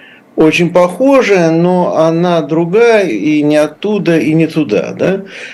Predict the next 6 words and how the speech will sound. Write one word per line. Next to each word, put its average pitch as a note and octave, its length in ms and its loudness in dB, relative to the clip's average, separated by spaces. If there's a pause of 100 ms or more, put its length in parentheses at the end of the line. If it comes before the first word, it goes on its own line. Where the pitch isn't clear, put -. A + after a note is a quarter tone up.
(160)
Потому G3 420 2
что, D#3 1040 2
э, - 0 -
в D3 80 -8
сталинской F#3+ 600 -2
системе, E3+ 800 -2